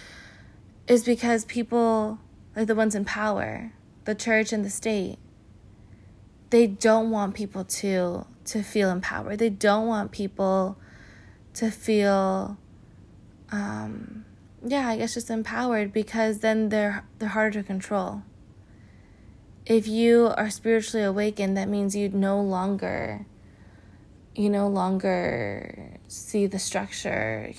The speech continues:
like, societal structures the same way, right? You don't abide, you don't, like, the words of the church or the state aren't factual, you know? It's not the,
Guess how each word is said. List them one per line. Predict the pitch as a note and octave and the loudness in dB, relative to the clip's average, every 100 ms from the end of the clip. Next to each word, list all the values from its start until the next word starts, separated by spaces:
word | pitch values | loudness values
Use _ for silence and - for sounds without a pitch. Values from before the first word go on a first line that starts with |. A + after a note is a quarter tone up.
| - | -6
like, | G3+ F#3+ - | -4 -6 -10
societal | - G3 F#3+ F#3+ F#3+ | -6 -2 0 0 -2
structures | F#3 F#3+ G3 - F#3+ F#3+ | -4 -4 -4 -4 -4 -4
the | F#3+ | -4
same | G3+ G3 F#3 F#3+ | -6 -4 -2 -2
way, | F#3+ A3 G3+ G3 G#3+ - | 0 -2 -4 -8 -14 -14
right? | F#3+ F3+ G3+ B3 B3 - - - - - - - - - - - - - | -8 -4 -2 -4 -6 -16 -20 -20 -20 -20 -20 -20 -20 -20 -20 -20 -20 -12
You | - A3 | 2 2
don't | G3+ A3 G#3+ G#3+ G#3 G#3 - - - - - - - - - - - - | 4 2 2 2 0 -2 -6 -12 -14 -20 -20 -20 -20 -20 -20 -20 -16 -2
abide, | G3+ G3+ F#3+ - F#3+ F#3+ - | 0 2 2 2 0 0 2
you | A3 | 4
don't, | A3+ A3+ - - | 6 6 4 0
like, | G#3+ G#3+ | 0 4
the | G#3+ | 2
words | G3+ A3+ A3+ G#3+ | 6 6 6 4
of | - G#3 G#3 | 0 2 2
the | G#3 | -2
church | - A3 G#3 | -2 -2 0
or | G#3 | -2
the | G3+ | -4
state | G3 - G#3 G3 F#3 - - - - | -4 -2 0 2 0 -4 -14 -20 -4
aren't | G#3 G#3+ G#3 - | 2 2 2 -2
factual, | - F#3+ G3+ - E3+ E2+ E2+ A#3 - - - - - - - - - | 0 0 0 -4 -2 0 -2 -6 -12 -20 -20 -20 -20 -20 -20 -20 -10
you | G#3+ | -4
know? | G#3 G3 G#3 A3 - - - - - - - - | 0 2 0 -2 -8 -20 -20 -20 -20 -20 -18 -4
It's | G#3+ G3 | -2 4
not | G#3+ G#3 | 6 6
the, | G#3 G3 F#3 | 6 4 4